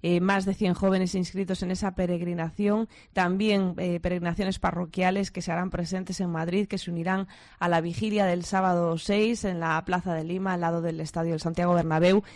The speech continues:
y a la misa de Corpus el domingo siete de junio en la Plaza de Cibeles, con la procesión con el Santísimo, eh, por la Castellana. Ese lema, "Alzad la mirada", eh, que nos invita a no mirar únicamente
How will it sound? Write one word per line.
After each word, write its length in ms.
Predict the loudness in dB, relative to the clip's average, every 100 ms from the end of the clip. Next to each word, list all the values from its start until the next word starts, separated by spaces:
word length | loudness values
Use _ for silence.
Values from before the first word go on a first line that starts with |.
| -20 -6
y 80 | 2
a 60 | 4
la 100 | 4
misa 240 | 2 2
de 100 | 0
Corpus 380 | 2 0 0 0
el 120 | 2
domingo 300 | 2 0 0
siete 260 | 0 2 2
de 100 | 0
junio 420 | 0 0 2 0 -4 -16 -2
en 120 | 0
la 100 | 2
Plaza 280 | 2 2 2
de 100 | 2
Cibeles, 540 | 0 0 2 2 0
con 160 | -4 -6
la 80 | -4
procesión 640 | -4 -4 -2 0 0 0
con 100 | -2
el 80 | -2
Santísimo, 640 | -4 -4 -4 0 0 0 -4 -20 -20 _
eh, 160 | 0 2
por 240 | 2 2
la 100 | 0
Castellana. 640 | -2 -4 0 2 2 0
Ese 260 | -2 0 0
lema, 500 | 2 4 4 2 0 -8 -4
"Alzad 360 | -2 2 0
la 160 | 2 0
mirada", 500 | 2 2 2 2 0
eh, 240 | -2 -4 -4
que 100 | -2
nos 160 | -2 -2
invita 280 | -2 0
a 40 | 0
no 120 | 2
mirar 240 | 2 2
únicamente 640 | 2 0 0 0 0 -2 -4